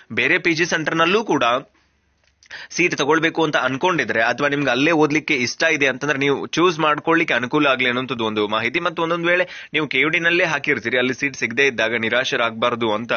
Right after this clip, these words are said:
ಒಂದು ಮುಂದಿನ, ಆ, ಅವಕಾಶದ ಕುರಿತಾದಂತಹ ವಿಡಿಯೋ ಇದು. ಇನ್ನು ಎಂ ಎಸ್ ಸಿ, ಆ, ಟೆಕ್,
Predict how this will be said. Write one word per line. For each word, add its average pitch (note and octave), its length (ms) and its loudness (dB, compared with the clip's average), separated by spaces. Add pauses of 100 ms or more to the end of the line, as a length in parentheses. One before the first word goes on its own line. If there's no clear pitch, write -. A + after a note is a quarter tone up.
(360)
ಒಂದು B2+ 140 -2
ಮುಂದಿನ, D#3 360 0
ಆ, B2 440 2
ಅವಕಾಶದ C#3 760 0 (100)
ಕುರಿತಾದಂತಹ A#2 600 -4
ವಿಡಿಯೋ G2+ 280 -4
ಇದು. A2 240 -4 (300)
ಇನ್ನು D3+ 140 -2
ಎಂ D3+ 260 0
ಎಸ್ G#3 140 -4
ಸಿ, A2+ 300 -2 (220)
ಆ, B2 180 2
ಟೆಕ್, D#3 420 -6